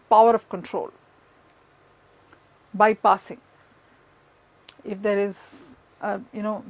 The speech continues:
hierarchy there, bypassing the person and going to the juniors. Information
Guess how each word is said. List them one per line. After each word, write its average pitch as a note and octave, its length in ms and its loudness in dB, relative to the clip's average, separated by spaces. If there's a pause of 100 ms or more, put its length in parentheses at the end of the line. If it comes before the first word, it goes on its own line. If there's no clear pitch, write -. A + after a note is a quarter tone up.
(140)
hierarchy G3+ 480 -4
there, G3 280 -4 (480)
bypassing G#3 500 0
the F#3+ 80 -6
person G3 320 -8
and G3 120 -10
going F#3+ 200 -8
to F#3+ 60 -18
the F3+ 100 -6
juniors. F3+ 380 -12 (1200)
Information A#3+ 640 0